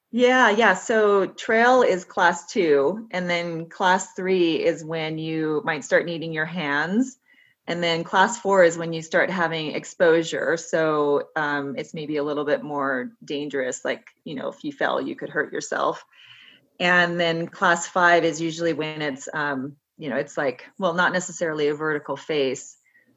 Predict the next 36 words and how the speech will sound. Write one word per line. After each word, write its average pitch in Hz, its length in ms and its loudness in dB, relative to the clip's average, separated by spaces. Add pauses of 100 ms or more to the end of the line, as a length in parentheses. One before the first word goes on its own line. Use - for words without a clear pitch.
(100)
but 156 420 2 (420)
for 208 160 4
sure, 202 840 6 (260)
you 196 160 -2
know, 175 120 4
if 165 120 0
you 190 80 -2
fell, 160 600 6 (200)
y-, - 160 -16
you 165 220 -2
would 160 180 -2
be 160 140 -2
hurting 165 320 0
yourself. 147 600 0
And 147 380 -4
most 147 240 -4
people 147 480 -2
do 143 280 -2
class 135 400 -8
five 135 460 -8
with, 127 280 -8 (320)
with 143 260 -10
ropes 127 400 -6
and 127 440 -8 (320)
protection. 160 760 -4 (260)
Like, 110 220 -6
if - 180 -8
you 151 80 -6
fall, 127 380 -2
you 135 100 -6
would 143 140 -4
have 135 180 -8
something 143 280 -10
to - 100 -18
catch - 340 -16
you. - 300 -14